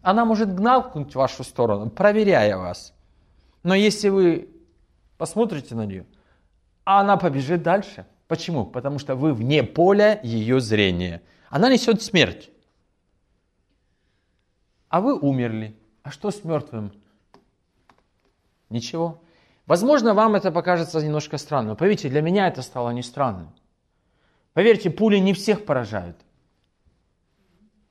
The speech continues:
Болезни не всех поражают. Инфекции не всех поражают. Я не говорю о том, что верующие периодически не заболевают.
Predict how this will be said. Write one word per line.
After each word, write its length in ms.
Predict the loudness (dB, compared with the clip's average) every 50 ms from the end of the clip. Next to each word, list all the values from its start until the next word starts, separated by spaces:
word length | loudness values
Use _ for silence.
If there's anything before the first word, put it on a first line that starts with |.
| _ _ _ _ _
Болезни 520 | 2 6 6 8 8 6 4 4 2 0 -2
не 220 | 0 0 0 -2
всех 320 | -2 0 0 0 0 0
поражают. 540 | -2 -2 0 0 -2 -4 -6 -8 -8 -12 -14 _ _ _ _ _ _ _ _ _ _ _ _ _ _ _ _ _ _ _ _ _ _ _ _ _ _ _ _ _ _ _ _ _ _ _ _ _ _
Инфекции 580 | -2 -2 0 2 2 2 2 2 -4 -4 -2
не 180 | 0 2 2 2
всех 340 | 0 0 0 0 0 0 2
поражают. 560 | 0 0 0 0 0 -2 -2 -2 -2 -6 -14 _ _ _ _ _ _ _ _ _ _ _ _ _ _ _ _ _ _ _ _ _ _ _ _ _ _ _ _ _
Я 160 | 0 2 4
не 100 | 4 6
говорю 280 | 6 6 6 6 4 4
о 40 |
том, 160 | 4 4 0 0
что 180 | 0 0 -2
верующие 540 | 0 2 4 6 6 4 4 0 0 -2 -2
периодически 680 | 0 2 4 4 4 4 2 -2 -6 -6 -10 -6 -6 -2
не 240 | -2 0 2 2 2
заболевают. 640 | 0 0 0 2 2 2 0 -2 -4 -6 -8 -12 -16